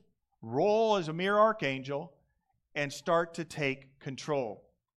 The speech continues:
And it's an interesting theory. I don't necessarily know it's true. You're never really gonna fully know it's true. I've always sort of believed that Satan, uh, became Satan when God kicked Lucifer out of the heavens, and a third of the angels fell with him and became demonic spirits and all that's part of that.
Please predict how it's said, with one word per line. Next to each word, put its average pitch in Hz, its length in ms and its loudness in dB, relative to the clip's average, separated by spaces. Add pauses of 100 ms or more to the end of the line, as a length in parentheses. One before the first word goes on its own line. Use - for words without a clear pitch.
(360)
And 240 280 4
it's - 160 0
an 247 120 4
interesting 180 560 2
theory. 185 480 0
I 180 100 6
don't 214 180 2
necessarily 175 540 -2
know 151 160 0
it's 156 120 -4
true. 151 180 -4
You're 175 100 -2
never 165 260 -2
really 160 200 0
gonna 151 200 -2
fully 190 360 2
know 139 180 0
it's 147 140 -6
true. 175 200 0
I've 180 160 6
always 151 300 4
sort 165 160 -4
of 143 80 -8
believed 160 360 -4
that 143 140 -2 (160)
Satan, 175 400 -2 (200)
uh, 139 180 4
became 156 340 -2
Satan 180 300 -2
when 143 100 -8
God 175 320 6
kicked 175 220 -4
Lucifer 170 460 0
out 165 160 4
of 147 60 2
the 135 60 2
heavens, 175 460 4
and 143 100 -6
a 139 60 -6
third 190 240 -2
of 170 60 -6
the 151 100 -4
angels 160 460 -4
fell 156 260 4
with 208 240 0
him 165 160 -4
and 147 100 -8
became 170 300 -2
demonic 160 400 0
spirits 185 460 0
and 156 100 -2
all 151 160 2
that's 147 180 -4
part 156 240 2
of 143 80 -4
that. 175 360 4